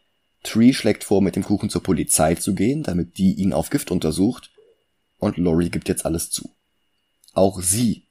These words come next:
hat eine Affäre mit Doktor Butler, aber er hat nur Augen für Tree. Die beiden beginnen zu ringen. Als Danielle an die Tür klopft und Laurie Tree den Mund zuhält, lenkt sie das gerade lange genug ab, damit Tree ihr den Cupcake in den Mund stopfen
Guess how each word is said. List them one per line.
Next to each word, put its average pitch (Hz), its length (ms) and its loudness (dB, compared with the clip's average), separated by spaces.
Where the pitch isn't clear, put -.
hat - 180 -4
eine 82 220 0
Affäre 82 360 -2
mit 73 160 -4
Doktor - 240 -2
Butler, 90 440 -2
aber - 280 -6
er 95 240 2
hat - 160 -8
nur 104 200 0
Augen 78 220 -4
für - 220 -6
Tree. - 360 -6
Die - 80 -10
beiden 117 300 4
beginnen 120 360 4
zu 110 180 0
ringen. 117 400 0
Als 107 240 4
Danielle 117 340 4
an 131 60 0
die 127 120 2
Tür 165 220 2
klopft 123 380 -2
und 101 120 -4
Laurie 101 360 2
Tree 104 340 0
den 87 120 0
Mund 110 240 -2
zuhält, 85 600 -4
lenkt 95 260 -4
sie - 100 -4
das 101 180 -2
gerade 101 300 0
lange 107 240 0
genug 104 340 0
ab, - 220 0
damit 95 400 -2
Tree 101 300 0
ihr - 180 -2
den 101 120 -2
Cupcake - 420 -4
in - 60 -8
den 90 100 -2
Mund 92 160 0
stopfen - 540 -4